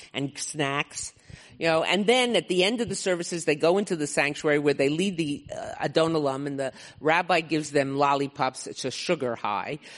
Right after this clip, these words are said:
you know, and then they go to the Kiddush. And if you took five-year-olds into a room with two hundred other people, you'd say to them, "Now stay in my," maybe you'd say, "Stay next to me," or maybe if you want to be really open and show how liberal, "Stay in my line of sight.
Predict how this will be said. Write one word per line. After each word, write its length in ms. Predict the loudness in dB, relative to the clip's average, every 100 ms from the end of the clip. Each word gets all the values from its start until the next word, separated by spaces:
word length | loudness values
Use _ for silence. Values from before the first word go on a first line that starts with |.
| -4
you 100 | 2
know, 140 | 4 4
and 180 | 4
then 180 | 4 4
they 100 | 2
go 180 | 4 4
to 100 | 4
the 120 | 2
Kiddush. 520 | 0 -2 0 -2 -2
And 140 | -2 -2
if 120 | 0
you 160 | -2 0
took 300 | 0 -2 -4 -20 -16 -10 -10
five-year-olds 920 | -2 2 2 2 2 4 4 2 0
into 240 | 2 2
a 20 |
room 240 | 4 2 2
with 160 | -2
two 160 | -2 0
hundred 260 | 2 2 2
other 200 | 0 -2
people, 340 | -6 -2 -2
you'd 240 | -2 -6
say 220 | 0 2 2
to 100 | 2
them, 300 | 2 2 -4 -14 -6
"Now 120 | 0 0
stay 400 | 0 4 4 4
in 80 |
my," 260 | 4 4 2 0 -2
maybe 300 | 4 4 4
you'd 120 | 0 2
say, 140 | 2
"Stay 320 | 2 0 2
next 340 | 4 2 0 -6
to 80 |
me," 140 | -2 0
or 40 |
maybe 280 | 2 0 0
if 140 | -4
you 80 | 0
want 160 | 0 0
to 60 |
be 280 | -2 -4 -4 -10 -8
really 600 | 0 2 2 0 -2 -8 -6 4
open 400 | 6 6 2 2
and 100 | 0
show 280 | 2 2 4
how 180 | 0
liberal, 420 | 2 2 4 2 0 -4 -18 -14
"Stay 420 | -6 2 2 2
in 80 | 2
my 200 | 2 4
line 480 | 2 2 2 0
of 80 | -2
sight. 420 | -4 0 0 0